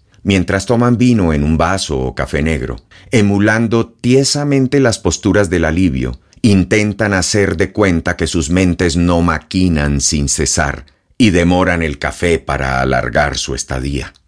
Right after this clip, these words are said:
Pero sus maquinaciones acaban por impacientar a los sentados en las mesas o en la barra,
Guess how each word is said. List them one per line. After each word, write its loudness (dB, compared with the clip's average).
Pero 0
sus -6
maquinaciones 0
acaban 0
por -2
impacientar -2
a 0
los 0
sentados 0
en 0
las -2
mesas -2
o -2
en -2
la -2
barra, -2